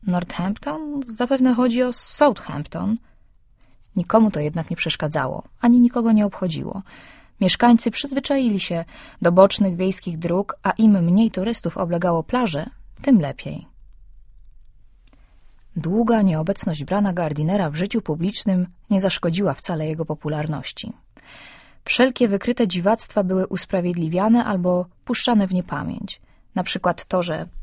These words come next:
Podczas odnowy dom Fairhaven był zasłonięty przez całe dnie, aż nagle pewnego pogodnego poranka okazało się, że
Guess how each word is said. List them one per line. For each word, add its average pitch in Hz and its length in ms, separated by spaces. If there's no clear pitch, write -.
Podczas - 320
odnowy 190 460
dom 190 280
Fairhaven 170 800
był 160 160
zasłonięty 175 560
przez 160 220
całe 190 260
dnie, 160 360
aż - 200
nagle 220 320
pewnego 208 380
pogodnego 202 460
poranka 190 480
okazało 175 540
się, - 220
że 240 200